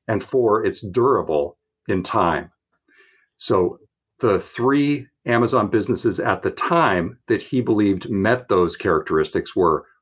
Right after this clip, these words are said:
Marketplace, Prime, and Amazon Web Services. And this may be a stretch, I acknowledge, but I think we at least have a contender for a fourth dreamy business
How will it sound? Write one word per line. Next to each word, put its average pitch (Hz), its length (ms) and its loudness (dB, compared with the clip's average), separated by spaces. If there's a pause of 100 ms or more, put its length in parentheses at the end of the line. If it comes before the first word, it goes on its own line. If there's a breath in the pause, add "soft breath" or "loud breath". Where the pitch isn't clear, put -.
(120)
Marketplace, 127 920 0 (880)
Prime, 92 600 0 (920)
and 104 160 0
Amazon 90 540 0
Web 85 160 0
Services. - 680 -2 (1000 soft breath)
And 104 300 -2 (500)
this 175 240 -2
may 175 160 2
be 175 180 0
a 190 60 2
stretch, - 500 0 (240)
I 120 140 4
acknowledge, 85 720 0 (440)
but 107 380 0 (320)
I 123 60 0
think 180 180 0
we 175 80 2
at 147 60 -4
least 147 160 0
have 139 100 2
a 117 60 4
contender 123 800 0 (800)
for 110 440 2
a 107 60 2
fourth 104 680 0
dreamy 98 340 0
business 85 680 0